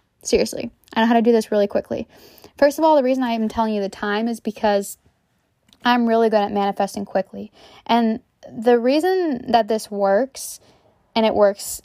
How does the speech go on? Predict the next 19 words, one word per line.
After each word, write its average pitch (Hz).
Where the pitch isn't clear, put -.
a 233
hundred 214
percent 220
of 202
the 208
time, 202
it's -
foolproof, 233
is 233
because 226
I'm 247
giving 247
you 220
my 196
mindset 190
and 202
how 202
to 196
mani-, 190